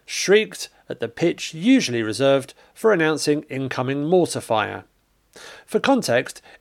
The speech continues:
it was because a designer had carelessly let slip to colleagues that she was both afraid of and severely allergic to mushrooms. Her desk, predictably, had become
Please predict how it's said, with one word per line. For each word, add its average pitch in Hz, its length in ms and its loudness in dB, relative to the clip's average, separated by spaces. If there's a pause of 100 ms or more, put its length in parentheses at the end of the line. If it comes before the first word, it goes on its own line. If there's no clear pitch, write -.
it 180 120 4
was 220 120 -2
because 165 320 0
a 160 60 0
designer 143 680 0
had 127 300 -10
carelessly 170 680 0
let 123 220 -2
slip - 260 -6
to - 80 -16
colleagues 170 560 2
that 143 140 -6
she 135 200 -6
was 123 160 -2
both 127 380 -2
afraid 185 400 4
of 175 300 2 (160)
and 147 240 -4
severely 143 520 2
allergic 160 580 2
to 170 360 4 (380)
mushrooms. 110 640 -6 (600)
Her 139 120 0
desk, 202 500 2
predictably, 151 680 0 (240)
had 123 180 -6
become 127 420 -4